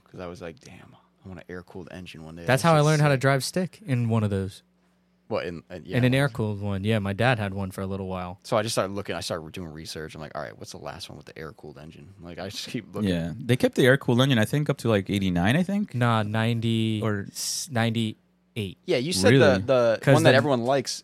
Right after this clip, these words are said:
Speaker 2: the
Speaker 1: has the
Speaker 2: nine nine,
Speaker 1: air-cooled
Speaker 2: the
Speaker 1: one, right?
Speaker 2: nine nine three was
Speaker 1: Yeah.
Speaker 2: still air-cooled, and
Speaker 1: Which
Speaker 2: then
Speaker 1: is
Speaker 2: they switched to
Speaker 1: crazy.
Speaker 2: nine nine six, which my roommate has one.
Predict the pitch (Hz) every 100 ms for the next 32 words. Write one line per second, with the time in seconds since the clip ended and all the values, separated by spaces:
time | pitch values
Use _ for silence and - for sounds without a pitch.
0 | _ 120 127 143 165 165 160 143 95 123
1 | 113 120 143 151 151 147 - - 110 117
2 | 110 98 101 104 139 175 117 113 107 98
3 | 98 _ _ - 104 107 - 135 139 127
4 | 110 107 107 107 120 110 - 107 110 110
5 | 110 107 104 - 190 - 135 123 120 107
6 | 113 143 147 147 127 135 135 127 135